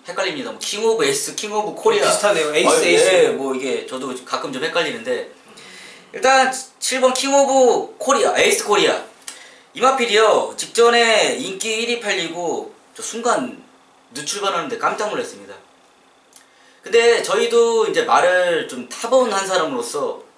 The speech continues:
Speaker 1: 일단 제가 인기 마필 일 위 자리를 타는데 스타트를 열리는 동시에 덜컹해서 늦발주를 하면은 이제 심적으로 마음이 급해질 수밖에 없어요.
Speaker 2: 아유, 하늘이 깜깜해지죠.
Speaker 1: 네, 말을 막 몰고 나가야 돼요.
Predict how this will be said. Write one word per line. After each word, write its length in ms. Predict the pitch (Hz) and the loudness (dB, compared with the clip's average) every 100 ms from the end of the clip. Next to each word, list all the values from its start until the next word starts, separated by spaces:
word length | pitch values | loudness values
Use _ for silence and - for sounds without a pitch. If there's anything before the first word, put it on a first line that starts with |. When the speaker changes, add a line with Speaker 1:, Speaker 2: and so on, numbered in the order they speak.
| _ _ _ | _ _ _
Speaker 1:
일단 280 | - 185 - | -8 -6 -2
제가 200 | 156 165 | 0 0
인기 300 | 135 135 - | 0 -4 -4
마필 240 | 160 143 | -4 -4
일 80 | 180 | -6
위 100 | 208 | -4
자리를 300 | 175 151 127 | -4 -4 -4
타는데 500 | 160 156 135 135 107 - - _ | -8 -8 -6 -8 -8 -12 -20 _
스타트를 540 | - - 226 220 214 | -12 -4 -2 0 0
열리는 340 | 147 156 165 165 | 0 0 -2 -2
동시에 480 | 147 131 165 185 - _ _ _ - | -4 -4 -4 -6 -10 _ _ _ -14
덜컹해서 420 | - - 196 180 | -8 -6 -4 -4
늦발주를 500 | 131 127 165 147 135 | -4 -2 -2 -2 -6
하면은 380 | 117 120 127 - - _ _ | -6 -6 -8 -10 -16 _ _
이제 100 | - | -8
심적으로 640 | - 233 233 226 180 185 131 | -6 -2 2 2 2 -4 -4
마음이 240 | 131 147 | -2 -4
급해질 320 | - 156 139 | -6 -8 -8
수밖에 300 | - 123 - | -8 -10 -10
없어요. 220 | - - - - - | -14 -16 -18 -20 -18
Speaker 2:
아유, 160 | 113 117 113 | -16 -14 -16
하늘이 280 | - 180 160 | -14 -10 -8
깜깜해지죠. 520 | 170 180 170 165 180 | -8 -4 -4 -4 -2
Speaker 1:
네, 260 | 156 160 156 | 2 2 2
말을 260 | - - | 4 4
막 160 | 233 214 | 4 2
몰고 240 | 165 220 | 2 2
나가야 340 | - - 156 131 | 4 4 2 0
돼요. 320 | 127 120 - | 0 -2 -4